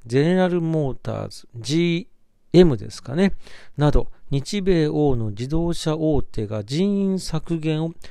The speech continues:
始めたで始まります。えー、表がありまして、直近一年間の主な合理化策とありまして、ジーエム、えー、ゼネラルモーターのことですよね。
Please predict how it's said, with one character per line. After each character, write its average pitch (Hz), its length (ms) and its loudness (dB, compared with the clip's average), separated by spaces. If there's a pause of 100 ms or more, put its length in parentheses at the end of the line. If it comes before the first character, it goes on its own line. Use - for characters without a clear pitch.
(100)
始 147 340 -2
め 139 220 -2
た 127 200 -4
で 202 140 0
始 113 300 -2
ま 104 180 -8
り 110 140 -14
ま 165 160 2
す。 - 160 2 (720)
え 156 60 0
ー、 202 120 2
表 214 100 4
が 202 80 2
あ 196 40 4
り 190 80 0
ま 185 100 0
し - 120 -4
て、 127 200 -2
直 - 300 2
近 208 140 0
一 196 180 -4
年 202 200 0
間 131 260 -2
の 123 100 -2
主 170 180 0
な 113 220 -4
合 151 360 0
理 180 140 -2
化 180 220 -2
策 - 400 -2
と 113 160 -4
あ 107 40 -4
り 104 140 -10
ま 110 160 -10
し - 140 -14
て、 156 260 2 (580)
ジ 165 640 -2
ー 151 60 2
エ 151 40 6
ム、 147 160 2 (680)
え 127 80 -4
ー、 - 20 -2
ゼ 135 140 0
ネ 135 80 0
ラ 131 60 2
ル 123 60 0
モ 123 160 -2
ー 117 40 -6
タ 117 80 -6
ー 107 40 -4
の 101 60 -8
こ 101 100 -4
と - 120 -8
で - 20 -14
す - 80 -16
よ 170 80 -4
ね。 190 220 2